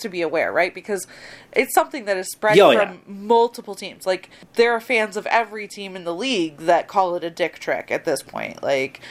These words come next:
Speaker 1: the
Speaker 2: Yeah, and everybody, like, on Twitter and, like, if you're at the bar or, like, talking to your friends or whatever, everybody knows that when Thornton scores, everybody makes the joke that it's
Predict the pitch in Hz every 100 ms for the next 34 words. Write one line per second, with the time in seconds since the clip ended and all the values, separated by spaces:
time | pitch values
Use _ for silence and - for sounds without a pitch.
0 | - _ - - 147 147 120 131 - 160
1 | 156 180 175 165 160 151 135 117 110 104
2 | - 180 156 147 147 143 127 113 110 107
3 | 117 113 135 127 127 101 123 131 135 131
4 | 117 104 117 107 107 98 120 120 117 120
5 | 120 117 117 113 - - - 160 165 165
6 | 160 156 151 143 139 127 117 117 110 -
7 | - - - _ 139 127 131 127 123 135
8 | 127 117 - 131 117 113 139 127 120 120
9 | 117 110 123 107 110 104 101 98